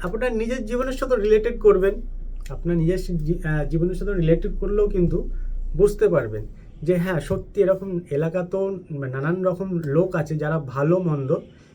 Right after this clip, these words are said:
কিন্তু ম্যাক্সিমাম যারা আপনাকে দেখে জ্বলন ফিল করে, তারা আপনার, মানে, ফোকাস থাকে আপনাকে কীভাবে ডিস্টার্ব করবে আপনার মাইন্ডটা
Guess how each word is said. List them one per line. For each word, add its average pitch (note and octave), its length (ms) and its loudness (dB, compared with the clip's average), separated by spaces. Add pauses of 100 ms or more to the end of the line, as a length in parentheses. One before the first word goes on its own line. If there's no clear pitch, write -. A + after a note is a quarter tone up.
কিন্তু F3 220 -4 (420)
ম্যাক্সিমাম G#3+ 520 -4
যারা F#3+ 200 0
আপনাকে F3+ 320 -6
দেখে F#3+ 200 0
জ্বলন D#3+ 380 2
ফিল G3 220 0
করে, D#3 220 0
তারা D#3+ 220 -2
আপনার, F3 400 -2 (540)
মানে, D#3 160 -2 (120)
ফোকাস A3+ 320 0
থাকে D#3 240 -2
আপনাকে F3 320 -2
কীভাবে G3+ 360 -2
ডিস্টার্ব F#3 520 -2
করবে C3+ 240 -2
আপনার C3+ 260 -6
মাইন্ডটা G#2+ 420 -8